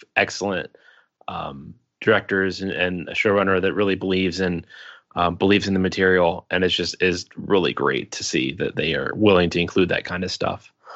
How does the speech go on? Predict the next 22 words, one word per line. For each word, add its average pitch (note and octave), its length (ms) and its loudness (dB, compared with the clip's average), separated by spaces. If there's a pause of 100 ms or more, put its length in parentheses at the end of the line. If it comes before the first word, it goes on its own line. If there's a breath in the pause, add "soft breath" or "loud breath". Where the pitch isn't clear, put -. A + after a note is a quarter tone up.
(400 loud breath)
Also, G3 440 4
fun E3 300 0
fact, D#3 640 -2 (380)
uh, A#2 220 2
I A#2+ 40 2
was A2+ 140 -4
kinda D3 220 -2
curious C#3 440 -4
about G2+ 300 -2
this G2 280 -6
when F#2+ 460 -2
I F#2+ 160 2
looked G2 240 0
it F2 120 0
up, - 280 0
but, G2+ 280 2 (560 loud breath)
uh, G#2+ 140 4
the G#2+ 140 0
guy A2 320 2
that - 220 -8
played D3+ 540 -4
Eric F2 480 -6